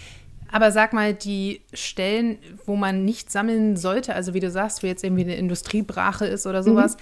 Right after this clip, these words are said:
Speaker 1: kann man, glaub ich, auch erfragen, oder? Also
Speaker 2: Das
Speaker 1: vor
Speaker 2: kann man
Speaker 1: Ort
Speaker 2: erfragen.
Speaker 1: irgendwie bei städtischen Ämtern oder so, dass man da vielleicht erst so ein bisschen sondiert oder halt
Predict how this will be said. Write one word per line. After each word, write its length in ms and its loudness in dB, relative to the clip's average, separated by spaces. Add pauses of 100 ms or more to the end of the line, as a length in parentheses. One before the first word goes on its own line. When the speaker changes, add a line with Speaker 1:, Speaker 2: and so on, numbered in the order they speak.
(160)
Speaker 1:
kann 120 2
man, 120 4
glaub 140 2
ich, 140 -4
auch 140 -2
erfragen, 560 -4
oder? 400 0
Also 180 0
Speaker 2:
Das 80 0
Speaker 1:
vor 140 2
Speaker 2:
kann 100 4
man 60 4
Speaker 1:
Ort 160 0
Speaker 2:
erfragen. 100 -2
Speaker 1:
irgendwie 440 -4 (180)
bei 100 -6
städtischen 400 -4
Ämtern 460 -4
oder 160 0
so, 260 -2
dass 220 -6
man 160 0
da 240 2
vielleicht 460 -2 (460)
erst 280 2
so 80 4
ein 80 4
bisschen 280 2
sondiert 760 2
oder 260 6
halt 320 2